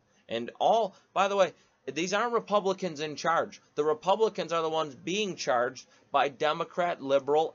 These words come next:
activists. They do, I, I'm telling you, very poor in this country to see.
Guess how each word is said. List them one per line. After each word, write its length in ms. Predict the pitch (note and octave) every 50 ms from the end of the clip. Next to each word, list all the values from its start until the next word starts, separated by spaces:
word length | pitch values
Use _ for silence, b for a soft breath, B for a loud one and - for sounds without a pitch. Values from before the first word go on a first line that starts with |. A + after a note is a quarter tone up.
| _
activists. 1160 | - F3+ G3 G#3 G#3+ G#3 - - C3 G#2+ G2 F#2 E2 - - - - - - - - - - - _ _ _ _ _ _ _ _ _ _ _ _ _
They 220 | D#3+ D#3 E3 D#3+
do, 140 | D3 C#3+ F#3+ - -
I, 160 | E3+ E3+ E3+ C#3+ D3 D3+
I'm 180 | - D#3+ D#3+ D#3
telling 340 | - - G3 A3+ B3 A#3 G#3+
you, 160 | F3 D#3+ D#3+ D#3+ _ _ _ _ _ _ _ _ _ _ _ _ _ _ _ _ _ -
very 460 | A#2 A#2+ D3 F3 G3+ A3 A#3 A#3+ A3 F#3+
poor 600 | - - - F3+ F#3 F3 E3+ D3+ A#2+ A2 G#2 - _ _ _ _ _ _ _ -
in 140 | C#3 C#3 C#3
this 180 | C#3 C3+ C3 -
country 400 | - D3 C#3+ C#3+ C#3 - C#3+ B2+
to 100 | B2 A#2
see. 440 | - - - C3 A2 G2+ F#2+ F2+